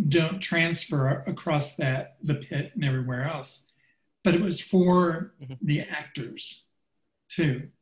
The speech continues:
Speaker 1: so that they were in this environment.
Speaker 2: Yeah. And then, of course, your Secret Garden set, the eyes.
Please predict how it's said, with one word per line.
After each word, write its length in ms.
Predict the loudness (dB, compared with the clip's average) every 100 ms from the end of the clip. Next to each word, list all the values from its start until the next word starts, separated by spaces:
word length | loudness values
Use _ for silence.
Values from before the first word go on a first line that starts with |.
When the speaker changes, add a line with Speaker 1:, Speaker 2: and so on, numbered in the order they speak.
| _
Speaker 1:
so 240 | -8 0
that 280 | 0 0 2
they 160 | 6 6
were 280 | 6 2 0
in 220 | 4 4
this 200 | 4 0
environment. 720 | -2 -2 -2 -6 -8 -10 -12 -18 _ _ _ _ _ _ _ _ _ _ _ _ _ _ -20 -20 -20 -20 -8
Speaker 2:
Yeah. 320 | -6 -4 -8 -10 -4
And 140 | 0
then, 200 | 2 0
of 200 | -2 -8
course, 600 | -2 2 4 2 0 -10 _ -4
your 140 | -4
Secret 540 | 0 2 2 2 0
Garden 500 | 6 8 8 4 -2
set, 580 | -4 0 4 6 4 0 _ _ _ _ _ _
the 300 | 0 4 6
eyes. 720 | 8 8 8 8 4 0 -6